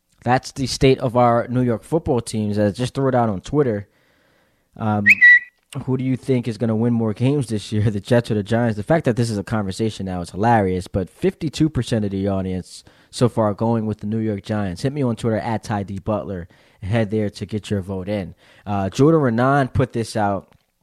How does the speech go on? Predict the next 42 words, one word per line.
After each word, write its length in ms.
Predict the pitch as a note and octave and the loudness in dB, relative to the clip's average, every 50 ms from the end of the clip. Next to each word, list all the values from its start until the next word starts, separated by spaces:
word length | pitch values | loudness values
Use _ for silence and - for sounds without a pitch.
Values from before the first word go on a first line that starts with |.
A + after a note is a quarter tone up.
| _ _ _ _ _ _ _ _ - - | _ _ _ _ _ _ _ _ -8 -2
as 160 | A#2 A2+ - | -2 -2 0
he 100 | - A#2 | -2 -6
quote 340 | - - - C3 C3 A#2+ - | -6 -2 0 0 0 0 -2
tweeted 480 | - - C3+ C3 B2+ A#2 A#2 A2+ G#2 F#2 | 0 2 4 4 4 4 2 -2 -2 -4
the 220 | A2 A2 G#2+ G#2 | -6 -6 -6 -6
report 540 | G2 G#2 G2+ - - - B2 A#2+ A2+ - - | -8 -10 -12 -8 -4 -2 -2 -2 -2 -4 -8
from, 500 | _ - A2+ G#2+ G#2 G2+ G2 G2 F#2+ F#2+ - _ _ _ _ _ _ | _ -8 -6 -6 -6 -6 -8 -8 -12 -14 -18 _ _ _ _ _ _
uh, 140 | - G#2 G#2+ | -8 -8 -6
Jay 240 | - A2+ A#2 A#2 | -2 0 0 2
Glazer, 640 | A2 F#2 G#2+ G#2+ A2+ A#2 A#2 G#2 - F2+ - - - _ _ _ _ _ _ _ _ - | 2 0 0 0 0 0 0 -2 -4 -8 -10 -10 -16 _ _ _ _ _ _ _ _ -10
uh, 360 | G2 F#2+ F#2 F#2 F2+ F2 F2+ | -6 -4 -4 -4 -4 -6 -6
that 440 | F2 G#2+ G#2 G2+ F#2+ F2+ D#2+ - _ _ | -4 -2 -2 0 0 -2 -4 -8 _ _
there's 260 | - G#2+ G#2+ G#2 G2+ | -4 -2 -2 -2 -4
some 640 | - - A2 G#2 G2 G2 F#2+ F#2+ F#2+ F#2+ G2 G2 - - | -4 -4 -4 -4 -2 -4 -4 -6 -8 -8 -10 -12 -14 -16
tension 460 | _ - C3+ B2+ A#2 - - A#2 G#2+ G2+ | _ 0 2 2 2 2 0 -2 0 0
between 600 | G#2+ G#2+ - - A2+ A2 A2 G#2+ G#2 G2+ G2 F#2+ | 0 -2 -2 -2 -2 0 0 0 0 -2 -4 -4
both 400 | - - A2+ G#2+ G#2 G2+ - - - | -2 0 2 2 2 0 -2 -6 -6
Wink 260 | - A#2 A#2 G#2+ - | -4 -4 -4 -2 -2
Martindale 540 | A2 A2 A2+ A2+ - A2 G#2+ G2 G2 G2 F#2+ | 0 2 2 2 0 -2 -6 -6 -6 -6 -6
and 200 | F#2 - G#2 G2 | -6 -8 -12 -10
Brian 280 | - F#2+ F#2+ F#2 F2+ F2 | -8 -8 -8 -8 -10 -10
Daboll 420 | F2+ A2+ A#2+ B2 A#2+ G#2+ G#2+ G#2 | -4 -2 0 0 0 0 -4 -4
that 200 | F2+ G2 F#2 - | -4 -6 -8 -8
could 200 | - - A2+ G#2+ | -10 -12 -12 -10
lead 300 | A2 A2 A2+ A2+ A2 F#2 - | -8 -6 -6 -6 -6 -8 -12
to 220 | - - G#2+ G2+ | -10 -8 -6 -6
a 80 | G2 F#2+ | -6 -8
divorce 500 | - F#2+ F2 G#2+ A2+ A#2+ A#2 G#2+ - G2+ | -10 -10 -2 2 2 4 4 4 2 -2
at 100 | F#2 - | -4 0
some 200 | - A2 G2+ G2 | 0 0 0 0
point, 360 | - A2 G#2 G2 F2+ - - _ - - - - - - - | 0 -2 -2 -2 -4 -6 -14 _ -20 -20 -20 -20 -20 -10 -6
uh, 60 | G2 | -2
either 300 | F#2+ G2 A2 G#2 F#2+ G2 | 0 2 2 2 0 0
this 200 | F2+ A#2 B2 - | 0 0 -2 -2
season 400 | - - A#2+ A#2+ A#2 G#2 A2 G#2 | -2 -2 -2 -2 0 0 -2 -2
or 100 | G2+ G2 | -2 -2
at 80 | F#2+ - | -4 -4
the 120 | G2 G#2+ | -2 0
end 160 | B2+ C#3+ C#3 | 0 0 0
of 60 | A#2 | -2
the 40 | G2+ | -6
season. 460 | - - G2 F#2+ F2+ F2 F2 E2+ E2 | -6 -8 -8 -8 -8 -8 -10 -10 -12